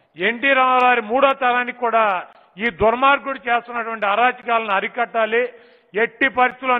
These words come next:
నీడు ఆటలు సాగనివ్వకూడదని చెప్పి ఎన్టీ రామారావు వాయిస్ని ఈ ప్రజలకు పదే పదే వినిపించాలని చెప్పి నేను మీడియా ముందుకు వస్తున్నాను. నేను దానికోసమే బతుకుతున్నా కానీ ఈ దేవినేని ఉమాగాడి, చంద్రబాబు లాగా ఎంగిల మెతుకులు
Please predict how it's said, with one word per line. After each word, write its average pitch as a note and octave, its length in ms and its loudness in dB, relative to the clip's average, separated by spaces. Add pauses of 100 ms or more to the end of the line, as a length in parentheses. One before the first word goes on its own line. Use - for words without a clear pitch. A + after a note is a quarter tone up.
నీడు G#3 240 0
ఆటలు A#3+ 400 -2
సాగనివ్వకూడదని A3 920 -2
చెప్పి G3 260 -4 (1040)
ఎన్టీ B3 220 0 (100)
రామారావు B3 500 2
వాయిస్ని A#3+ 520 0 (420)
ఈ - 20 -6 (100)
ప్రజలకు A3+ 380 -4 (100)
పదే G3+ 220 0 (120)
పదే A3 220 -2
వినిపించాలని G3+ 600 -8
చెప్పి G3 200 -8
నేను F3 220 -8
మీడియా G3 260 -2
ముందుకు F#3+ 260 -12
వస్తున్నాను. G3+ 440 -8 (520)
నేను E3+ 240 -2
దానికోసమే G#3 640 0
బతుకుతున్నా G3+ 440 -4 (100)
కానీ G3 240 -4 (560)
ఈ F#3+ 40 -6 (140)
దేవినేని G#3+ 520 2
ఉమాగాడి, G#3 440 0 (140)
చంద్రబాబు G#3 560 -2
లాగా G3 180 -2 (140)
ఎంగిల G#3 300 -6 (100)
మెతుకులు G3+ 320 -6